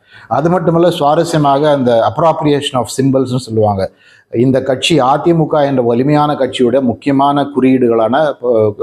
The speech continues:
எம் ஜி ஆர், அண்ணா போன்றவர்களெல்லாம் வந்து தன்னுடைய கூட்டங்களிலே பெரிய அளவில் விஜய் பயன்படுத்த ஆர-, ஆரம்பித்திருக்கிறார். நம்ம ஏற்கனவே, ஏற்கனவே சொன்ன மாதிரி இன்னைக்கு எது வீக்கர் பார்ட்டின்னு பார்த்தோம்னாக்கா அதிமுக தான். அந்த கணக்குப்படி அதிமுக வாக்குகள் அதிகமாக நஷ்டமாவதற்கு வாய்ப்பு இருக்கிறது.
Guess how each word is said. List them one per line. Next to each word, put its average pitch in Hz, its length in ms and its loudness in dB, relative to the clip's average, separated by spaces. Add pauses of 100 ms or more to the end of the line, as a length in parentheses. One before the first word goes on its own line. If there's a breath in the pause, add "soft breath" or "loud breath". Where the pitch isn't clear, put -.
(500)
எம் 139 80 2
ஜி 139 120 2
ஆர், 135 200 2
அண்ணா 127 260 0
போன்றவர்களெல்லாம் 117 720 0
வந்து 127 180 -2
தன்னுடைய 110 280 -2
கூட்டங்களிலே 120 480 0
பெரிய 147 400 0
அளவில் 120 260 0
விஜய் 110 200 0
பயன்படுத்த 107 460 -4
ஆர-, 92 240 0
ஆரம்பித்திருக்கிறார். 92 680 -4 (560 loud breath)
நம்ம 123 260 0
ஏற்கனவே, 151 280 0
ஏற்கனவே 156 320 2
சொன்ன 151 200 -2
மாதிரி 147 200 0
இன்னைக்கு 151 320 2
எது 143 280 2
வீக்கர் 156 360 0
பார்ட்டின்னு 131 380 -2
பார்த்தோம்னாக்கா 120 520 -2
அதிமுக 117 520 0
தான். 104 120 0
அந்த 139 240 -2
கணக்குப்படி 135 480 -4
அதிமுக 127 560 -2
வாக்குகள் 113 400 -2
அதிகமாக 120 440 0
நஷ்டமாவதற்கு 107 640 -2
வாய்ப்பு 104 300 -2
இருக்கிறது. 90 420 -12